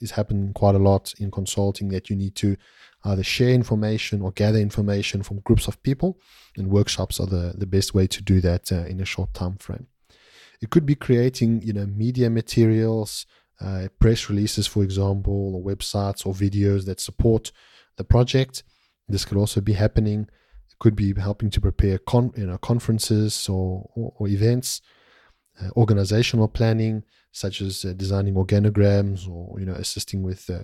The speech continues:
role definition. Uh, that can happen as well, or product development, you know, product roadmaps can also be, uh, you know, there. So there's really a, a, a wide range of, uh, possible, uh, tasks, and, uh,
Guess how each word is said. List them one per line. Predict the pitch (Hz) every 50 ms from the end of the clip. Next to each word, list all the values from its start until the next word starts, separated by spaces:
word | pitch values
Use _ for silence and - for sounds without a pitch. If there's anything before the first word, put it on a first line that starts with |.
| - -
role | - 104 104 104 107 104
definition. | 98 101 98 - 107 101 101 98 - - 104 98 98 98 - _ _ _ _ _ _ _
Uh, | - 95 92 92
that | 98 98 98 -
can | - - 98
happen | 87 101 98 - 101 95
as | 95 92 92
well, | 98 95 95 92 92 - _ _ _ _ _ _ _
or | - 101 -
product | - - 117 113 107 110 101 101
development, | 101 95 98 98 98 98 92 98 98 98 95 95 92 -
you | - 85
know, | 85 85
product | - - - 104 101 95 95 -
roadmaps | - 98 98 98 98 95 95 95 95 95 - - - - - - _ _ _ _ _ _ _ _ -
can | - 98 95
also | 98 98 - 104
be, | 95 95 98 95 92 90 92
uh, | 90 87 87 87 85 82 - _ _
you | 110 104
know, | 98 95 95
there. | 95 90 92 90 87 82
So | - - - 117 110 104 - _ _ _ _ _ _ _ _ _ _ _ _ _ _ _ -
there's | 117 110 104
really | 110 117 131 139 127
a, | 107
a, | - - 120 107 - - _
a | -
wide | 107 107 113 120 135 131 117
range | 107 110 110 117 117 -
of, | 113 110 107 - - -
uh, | 107 98 95 92
possible, | - - - 117 - - 117 110 107 104 98 95 - - - - - - _ _ _ _ _ _ _ _ _ _ _ _ - - - 120
uh, | 101
tasks, | - - 127 117 135 175 - - - - - _ _ _ _ _ _ _ -
and, | 110 104 101 98 98
uh, | 98 95 95 95 90 90